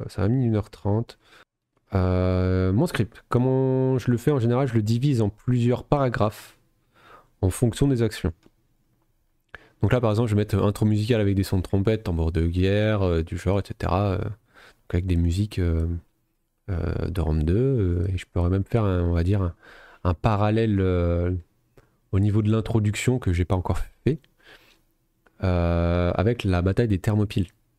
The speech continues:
C'est la bataille ou la bataille du film trois cents. Voilà, je pense que ça vous parle. <laughs> Et, euh, je me dis, bah, je vais faire des, je fais ça, donc, euh, je fais des, des paragraphes en fonction des moments. Là, par exemple,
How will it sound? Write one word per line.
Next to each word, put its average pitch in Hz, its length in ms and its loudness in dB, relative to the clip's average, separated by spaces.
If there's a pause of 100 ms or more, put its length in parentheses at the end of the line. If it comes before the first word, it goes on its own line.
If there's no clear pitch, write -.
(440)
C'est 101 140 0
la 101 60 0
bataille 92 320 2
ou 82 360 2
la 80 80 2
bataille 87 240 0
du 90 100 0
film 95 240 2
trois - 220 -2
cents. - 160 -6 (460)
Voilà, 78 160 -4 (120)
je - 80 -18
pense 101 160 0
que - 20 -10
ça 92 80 0
vous 90 100 2
parle. - 180 -2 (320)
<laughs> 110 60 4 (1160)
Et, 127 180 2
euh, 104 240 2
je 90 80 -2
me 101 100 2
dis, 110 140 2
bah, 98 160 2
je 98 60 0
vais 104 40 2
faire 147 160 2
des, 117 500 2
je 107 120 0
fais 135 160 0
ça, 127 400 0
donc, 92 240 -2
euh, 92 100 0
je 98 120 0
fais 131 140 -2
des, 113 160 2
des 101 120 0
paragraphes 120 560 0
en - 20 -6
fonction - 260 -4
des 104 100 2
moments. 110 260 0
Là, 113 100 0
par 90 140 0
exemple, 113 260 -2